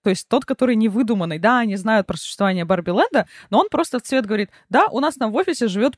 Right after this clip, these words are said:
призрак, <laughs> э, Рут". Ну, то есть он как бы признаёт существование вот этих жизней после смерти, и это абсолютно делается в проброс. То есть нету какого-то большого акцента на то, что, блин, у вас призрак вообще существует. То есть, ну, какая-то женщина,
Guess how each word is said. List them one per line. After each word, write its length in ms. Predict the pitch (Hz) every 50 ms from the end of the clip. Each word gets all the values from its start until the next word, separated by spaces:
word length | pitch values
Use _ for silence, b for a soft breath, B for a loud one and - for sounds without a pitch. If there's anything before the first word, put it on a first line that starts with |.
| _ -
призрак, 680 | 247 220 233 277 320 269 226 220 185 156 139 - - - _
<laughs> 60 | -
э, 140 | 240 262 - - -
Рут". 380 | 214 233 247 226 196 - - _
Ну, 100 | 254 330
то 100 | 339 339 269
есть 140 | 262 - 262
он 120 | 302 311
как 120 | 330 240 220
бы 100 | 233 208
признаёт 640 | - - 240 240 196 196 226 247 254 269 262 214 -
существование 580 | - 180 - - - 196 202 202 202 185 180
вот 100 | 175 -
этих 200 | 185 175 180 160 -
жизней 420 | 196 202 196 233 247 208 190 180 175
после 300 | - 190 190 - 190 185
смерти, 540 | - - - 285 415 453 - - 330 254 B B B B B B B _ -
и 60 | 254
это 260 | 330 359 359 269 - - -
абсолютно 420 | 202 - - 277 370 427 330 247
делается 340 | 214 269 302 285 - - 220
в 60 | - _
проброс. 520 | - 196 196 185 208 220 175 156 139 - -
То 80 | 175
есть 140 | 170 - -
нету 240 | 262 370 392 320 240
какого-то 400 | 226 - 262 285 302 262 - 175
большого 440 | 156 196 190 - 247 247 208 175 170
акцента 480 | 170 - - - 247 226 208 190 - 151
на 60 | 156 175
то, 60 | 202
что, 140 | - - 165
блин, 240 | 190 294 349 240
у 20 | 180
вас 140 | 202 - - _ -
призрак 480 | 269 302 349 330 226 208 185 202 -
вообще 240 | 180 180 - - 202
существует. 640 | - 285 302 226 294 294 - - - 294 311 277 226 -
То 60 | 190
есть, 100 | 233 220
ну, 100 | 262 247
какая-то 380 | - 190 - 214 202 - - 180
женщина, 540 | 165 233 330 392 415 - 320 254 208 190